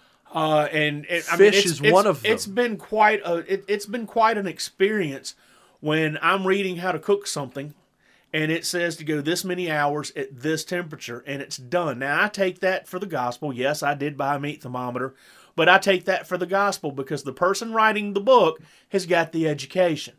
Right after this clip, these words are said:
Speaker 2: Pretty much.
Speaker 1: So, you know, I'll take that as the gospel, but because it didn't come out looking the way it has looked all of my life, we second-guessed it. We should not have.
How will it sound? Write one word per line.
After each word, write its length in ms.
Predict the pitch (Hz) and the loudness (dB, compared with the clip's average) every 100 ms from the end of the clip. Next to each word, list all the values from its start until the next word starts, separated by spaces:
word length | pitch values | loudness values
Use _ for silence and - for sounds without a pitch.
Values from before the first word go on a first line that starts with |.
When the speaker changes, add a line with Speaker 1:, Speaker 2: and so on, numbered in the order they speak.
| _ _ _ | _ _ _
Speaker 2:
Pretty 140 | 143 | -6
much. 180 | 226 233 | -4 -2
Speaker 1:
So, 400 | 170 151 147 147 175 | 2 2 2 0 -2
you 100 | 185 | 0
know, 160 | 147 | 0
I'll 180 | - 175 | 2 0
take 240 | 185 175 | 0 0
that 180 | 185 170 | -2 -2
as 100 | 160 | -4
the 80 | 147 | -6
gospel, 400 | 170 196 202 156 | -2 0 -2 -6
but 220 | 135 139 | -8 -8
because 300 | 147 165 175 160 | -10 -2 -2 -2
it 80 | 175 | -8
didn't 200 | 185 175 | -10 -10
come 180 | 190 196 | -4 -2
out 180 | 175 | -2
looking 380 | 170 190 202 196 | -4 -6 -8 -4
the 80 | 180 | -2
way 300 | 175 175 180 | 0 0 0
it 200 | 175 170 | -2 -6
has 200 | 170 135 | -8 -8
looked 340 | 127 151 202 - - | -4 -4 -4 -6 -2
all 260 | 156 180 | 0 0
of 140 | 180 147 | -2 -2
my 200 | 143 123 | -4 -2
life, 460 | 113 131 208 - _ _ _ | -2 -4 -4 -10 _ _ _
we 120 | 156 247 | -4 0
second-guessed 800 | 196 165 151 135 160 180 - | 0 0 -4 -4 0 0 -4
it. 140 | 107 - | -14 -14
We 160 | 117 127 | -10 -8
should 240 | - 123 | -6 -8
not 220 | 127 117 | -6 -8
have. 260 | 98 87 | -10 -18